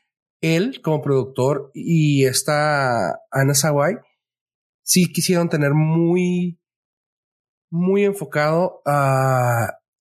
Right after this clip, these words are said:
el, la herencia japonesa,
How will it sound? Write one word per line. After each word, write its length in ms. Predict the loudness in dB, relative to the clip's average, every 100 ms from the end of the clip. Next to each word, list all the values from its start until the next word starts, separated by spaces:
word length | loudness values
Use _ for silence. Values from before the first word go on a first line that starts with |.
| _
el, 520 | -2 0 2 0 0 0
la 100 | 2
herencia 600 | 2 2 2 0 -2 -4 -18 _ _ _ _ _ -12 -6
japonesa, 720 | -4 -2 0 0 0 -4